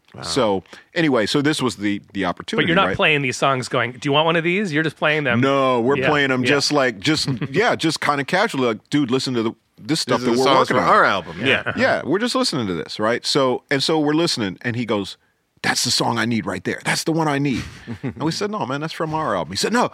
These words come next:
Speaker 2: And, and John was very, uh, adamant, very arrogant, very, um, aggressive, like he, but in a good way. I mean, but, but he
Speaker 3: Charming.
Speaker 2: was like that, right? So he was like, <laughs> he gives, he gives us the whole plan. He said,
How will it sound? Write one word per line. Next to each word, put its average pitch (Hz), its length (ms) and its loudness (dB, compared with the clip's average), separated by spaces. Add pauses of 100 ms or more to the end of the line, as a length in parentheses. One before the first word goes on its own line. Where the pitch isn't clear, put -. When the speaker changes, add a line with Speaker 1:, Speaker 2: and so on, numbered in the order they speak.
Speaker 2:
And, 139 240 0
and 147 160 2
John 165 320 2
was 123 160 0
very, 151 760 0 (1120)
uh, 110 400 2 (200)
adamant, 180 640 0 (260)
very 110 600 0
arrogant, 156 640 0
very, 101 840 -2 (120)
um, 87 480 -6 (300)
aggressive, 143 720 0
like 123 160 2
he, 190 320 0 (200)
but 156 160 2
in 165 120 4
a 147 60 2
good 151 220 0
way. 87 320 -2
I 147 120 2
mean, 151 180 2
but, 147 300 0
but 135 140 0
he 104 60 -6
Speaker 3:
Charming. 135 220 4
Speaker 2:
was 117 120 -2
like 110 200 0
that, 76 160 -8
right? 104 220 -2
So 131 120 2
he 202 180 0
was 185 180 0
like, 131 260 2 (300)
<laughs> - 280 -20
he 214 160 0
gives, 170 260 2
he 170 220 0
gives 131 320 -2
us 113 120 -2
the 110 80 -2
whole 113 180 0
plan. 95 320 -4
He 139 80 0
said, 196 280 0